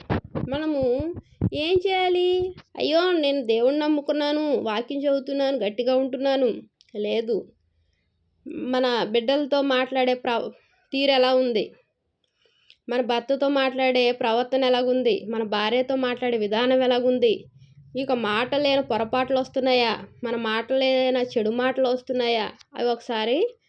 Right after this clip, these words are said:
పరిశీలించుకోవాలి. మన మాటల్లో చెడు వచ్చినా అది పాపమే. పాపాన్ని ఇష్టపడని దేవుడు ఆయన. మరి మనం ఆయన సన్నిధిలో ఒప్పుకుంటే ఆయన క్షమించే దేవుడు.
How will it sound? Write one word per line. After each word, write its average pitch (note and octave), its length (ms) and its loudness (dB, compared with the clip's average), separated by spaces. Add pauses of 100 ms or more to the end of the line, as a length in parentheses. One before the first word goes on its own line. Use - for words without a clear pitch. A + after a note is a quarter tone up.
(300)
పరిశీలించుకోవాలి. A3 1160 -4 (420)
మన B3+ 160 -2
మాటల్లో B3+ 560 -2
చెడు A#3+ 280 0
వచ్చినా C4 520 0 (180)
అది G#3 320 -4
పాపమే. A3 1000 -2 (800)
పాపాన్ని C4+ 600 0
ఇష్టపడని B3 640 -2
దేవుడు A3 380 0
ఆయన. G3 400 -6 (300)
మరి A3 120 -6
మనం A3+ 240 -4
ఆయన A3 280 -4
సన్నిధిలో A#3 560 -2
ఒప్పుకుంటే A3 760 -4
ఆయన G3+ 200 -4
క్షమించే A3 580 -4
దేవుడు. G3 500 -4